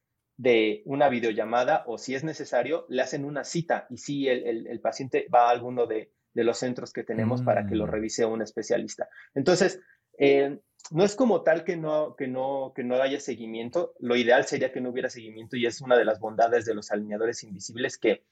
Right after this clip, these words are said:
Speaker 1: no requieres que cada semana o cada mes un ortodoncista te, te esté ajustando, ajustando algo en, en, en, en el tratamiento.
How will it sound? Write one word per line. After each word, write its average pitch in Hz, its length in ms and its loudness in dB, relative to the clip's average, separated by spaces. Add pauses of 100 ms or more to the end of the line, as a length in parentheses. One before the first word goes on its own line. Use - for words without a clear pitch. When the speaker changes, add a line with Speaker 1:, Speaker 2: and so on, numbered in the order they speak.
(120)
Speaker 1:
no 135 160 4
requieres 143 640 0
que - 120 -20
cada 139 260 2
semana 120 420 -4
o - 60 -14
cada 120 260 0
mes 117 340 -6 (360)
un 131 160 -2
ortodoncista 123 760 -2
te, - 320 -2
te 117 60 -10
esté 120 200 0
ajustando, 120 840 -2 (300)
ajustando 117 680 -2
algo 110 440 0
en, 104 240 -10
en, 101 280 -12 (340)
en, 107 300 -4
en 113 120 0
el 107 80 0
tratamiento. 127 760 0